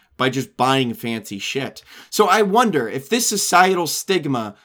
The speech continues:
around, um, income didn't exist and people were just constantly telling each other, like, "Yeah, man, I bring in about one fifty a year." Somebody's like, "Oh, man, good for you. I'm only getting about, uh, ninety right now. Been at this five years."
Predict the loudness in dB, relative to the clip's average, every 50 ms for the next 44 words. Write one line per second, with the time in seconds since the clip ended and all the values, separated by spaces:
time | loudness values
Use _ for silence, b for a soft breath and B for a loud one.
0 | b b b b b -4 -2 -2 0 2 2 4 4 4 4 2 2 2 2 2
1 | 2 2 0 -2 -4 -6 _ -2 0 0 0 0 -2 0 0 0 0 -2 -2 -4
2 | -4 -2 -2 -4 -4 -4 -2 -2 -2 -2 -2 -4 -4 -4 -4 -6 -8 _ -4 -2
3 | -2 -2 -2 -2 -4 -4 -4 -4 -6 -6 -4 -4 -2 -2 -4 -6 -8 -8 -8 -8
4 | -8 -6 -4 -2 -2 -2 -2 -4 -6 -6 -6 -6 -6 -6 -6 -6 -4 -2 -2 -2
5 | 0 0 0 2 2 0 0 0 -2 0 0 0 0 0 4 6 8 8 8 6
6 | 0 -2 -4 -4 -4 -4 -4 -4 -4 -4 -4 -2 -2 -2 -2 -2 -2 -2 -4 -4
7 | -4 -2 -2 -4 -4 -4 2 4 6 6 8 6 4 2 0 -2 -2 -2 -2 -4
8 | -4 -6 -6 -6 -4 -2 -2 0 0 0 0 0 -2 -2 -2 -2 -2 -4 -4 -4
9 | -6 -8 -6 -4 -2 -2 -2 -2 -4 -6 -4 -2 0 0 0 0 -2 -4 -4 -6
10 | -8 -8 -8 -10 -8 -8 -6 -6 -6 -6 -6 -8 -10 -10 -6 -2 0 0 0 0
11 | -2 -2 -2 0 -2 -2 -4 -10